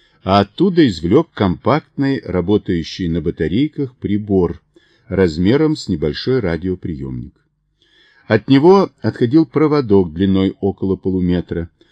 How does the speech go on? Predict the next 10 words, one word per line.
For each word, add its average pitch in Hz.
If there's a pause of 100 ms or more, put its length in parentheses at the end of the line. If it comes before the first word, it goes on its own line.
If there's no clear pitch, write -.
(260)
на 104
конце 120
которого 160
крепилась 151
присоска, 87 (380)
напоминающая 98
крышку 143
от 95
майонезной 101
банки. 69